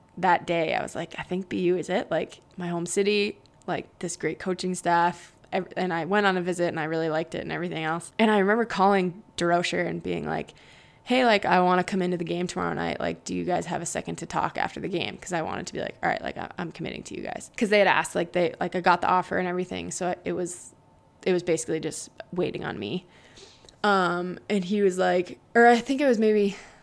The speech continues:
okay, so I think I had called DeRocher and I had said, "Hey, can I come to your game next week?"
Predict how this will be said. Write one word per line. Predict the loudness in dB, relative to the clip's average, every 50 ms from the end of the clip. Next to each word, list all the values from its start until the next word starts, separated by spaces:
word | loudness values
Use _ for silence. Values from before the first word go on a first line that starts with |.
| -20 _ _ _
okay, | 4 4 4
so | 6 4 4
I | 4
think | 4 4 2 2 4 4
I | 4 6
had | 6 4 2
called | 6 8 8 8 8
DeRocher | 6 6 6 4 4 2 0 2 2 0 0
and | 0 -2 0
I | 0 0
had | 0 -2 -4
said, | -4 0 2 4 4 2 0 -4 -10 -12
"Hey, | -2 2 2 2
can | 2 2 -2
I | -2
come | 0 -2 -2
to | -2 -2
your | -2 -2
game | -2 -2 -2 -4
next | -6 -6 -8 -4
week?" | -2 -2 -2 -2 -6 -12 -20